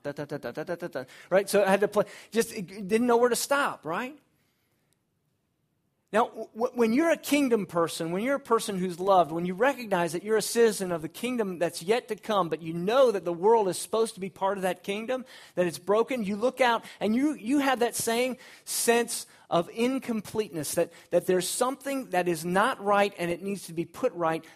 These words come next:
That's the kind of person that you're becoming because you're like Jesus, because you're becoming like Jesus. You begin to see that when the kingdom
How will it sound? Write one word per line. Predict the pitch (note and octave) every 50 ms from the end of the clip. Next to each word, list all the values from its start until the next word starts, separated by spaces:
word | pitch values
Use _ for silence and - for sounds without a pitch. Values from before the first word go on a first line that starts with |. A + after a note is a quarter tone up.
| _
That's | - F3 G3+ A3+ B3 - -
the | A#3
kind | G#3+ - - G3 F#3+
of | F#3 F3+ -
person | - F#3+ F3 - - E3+ E3+ D#3 -
that | - D3+ C#3+ D3
you're | D3+ D3
becoming | B2+ D3+ D3 - - A3 C4 C#4+ B3+ - _ _ _ _ _ _ _ _ _ _ _ _ _ _ _ _ _ _ _ _ _ _ _ _ _ _ _ _ _ _ -
because | F3+ F3 - G3 F#3+ E3+ F3
you're | G3
like | F3+ F3 F3 F3 F3
Jesus, | - F3 G#3 A3+ G#3 - - _ - - - _ _ _ - E3+
because | E3+ - F#3+ F#3+ F3 F#3+
you're | G3
becoming | E3 D#3+ D3+ - - A3+ A#3+ G3 D#3+ D3
like | D3 D3 E3 D3+ D3
Jesus. | D3 F3+ G#3 G#3+ - C3 B2 -
You | - F3
begin | D#3+ E3+ D#3 C#3 G3+ G#3 A#3
to | A3 A3+
see | G#3+ - - F3+ E3+ D#3+ C#3+ - - - - -
that | - E3 -
when | F3 - F3
the | E3+
kingdom | E3 - - - C4+ D4 C#4+ A3+ F3+ E3 F3 F3+